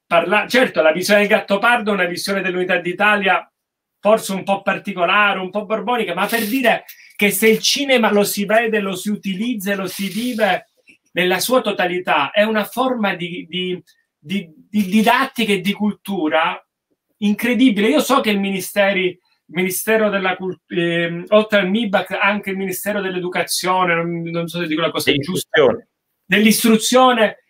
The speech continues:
Speaker 1: ci tiene tanto a mettere l'audiovisivo nella scuola, lo si fa, secondo me poco, lo si dovrebbe fare sempre di più,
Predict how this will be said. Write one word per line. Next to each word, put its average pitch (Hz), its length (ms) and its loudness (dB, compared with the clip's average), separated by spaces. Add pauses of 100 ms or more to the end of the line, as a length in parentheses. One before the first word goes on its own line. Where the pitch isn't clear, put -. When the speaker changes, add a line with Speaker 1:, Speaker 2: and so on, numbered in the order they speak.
(100)
Speaker 1:
ci - 220 2
tiene 240 300 4
tanto 247 400 2
a 202 80 4
mettere 208 480 2
l'audiovisivo 202 960 0
nella 190 240 -2
scuola, 196 460 2
lo 190 140 -2
si 190 200 -6
fa, 208 320 2
secondo 180 360 -4
me 226 180 0
poco, 240 300 0
lo 196 80 -4
si 185 100 -8
dovrebbe 202 240 -4
fare 208 180 -2
sempre 196 320 -8
di 185 140 -6
più, 208 260 -2